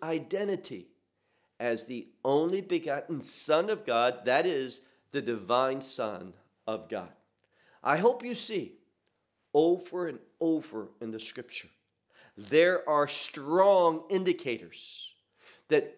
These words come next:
reveal to us his identity. And again,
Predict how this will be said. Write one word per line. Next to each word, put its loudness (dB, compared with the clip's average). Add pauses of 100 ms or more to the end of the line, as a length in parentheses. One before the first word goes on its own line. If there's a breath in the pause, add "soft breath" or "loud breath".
(100)
reveal 6
to -14
us -14 (520)
his -2 (180)
identity. -8 (500)
And 2
again, -2